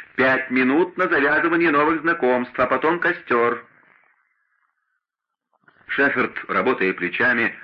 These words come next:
протолкался сквозь толпу и отвлёк внимание Кронера от Пола. «Со всем своим золотом и со всей своей армией», — цитировал он пьесу, «со всем своим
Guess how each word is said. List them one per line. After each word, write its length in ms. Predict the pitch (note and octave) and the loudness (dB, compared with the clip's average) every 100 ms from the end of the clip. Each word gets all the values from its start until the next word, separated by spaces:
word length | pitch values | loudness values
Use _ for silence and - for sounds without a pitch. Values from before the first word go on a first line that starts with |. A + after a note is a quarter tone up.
| - - - A2+ | -20 -20 -10 -6
протолкался 680 | A2+ G#2+ F#2 A#2+ A#2 G2+ | -2 -2 0 0 0 -4
сквозь 320 | - G2+ G2 | -6 -2 -4
толпу 500 | - F2 E2+ C3 C#3 - - - - - G2 | -2 -6 -4 -2 -2 -2 -20 -20 -20 -12 -2
и 60 | |
отвлёк 420 | G#2 - A#2+ C#3 | -2 0 0 0
внимание 480 | G#2 G2 A2 G#2 G2 | -2 -2 0 0 -4
Кронера 440 | - G#2 G#2 F#2+ F#2 | -2 -4 -2 -2 -2
от 220 | F#2 - | -4 -8
Пола. 340 | F2 D#2 - - _ _ _ _ _ _ _ _ _ _ - - - - | -8 -8 -12 -20 _ _ _ _ _ _ _ _ _ _ -20 -20 -18 -6
«Со 120 | - | -6
всем 260 | - B2 A2+ | 0 -2 0
своим 380 | A2 A2+ G#2 - | 0 0 0 0
золотом 560 | C3 B2+ B2+ B2+ B2 | 2 2 0 0 -2
и 40 | A2 | -2
со 80 | A2 | -6
всей 460 | - - A2 A#2+ A#2 | -10 -8 -2 0 -2
своей 480 | - A#2 A#2+ A#2+ - | -2 0 2 0 0
армией», — 680 | A2+ A2+ G#2 G#2+ G#2 F#2+ E2 - | 0 2 0 0 -2 -2 -6 -10
цитировал 400 | F#2+ G2 F#2 F#2 | -6 -2 -2 -2
он 140 | F2+ | -6
пьесу, 520 | F2 F2+ F2 - D#2 - - - - - | -8 -4 -4 -4 -14 -14 -14 -10 -10 -6
«со 140 | A#2 A2+ | -6 -6
всем 400 | - A#2+ C3 A2 | -4 0 0 0
своим 360 | A2 B2 A#2 | 0 0 0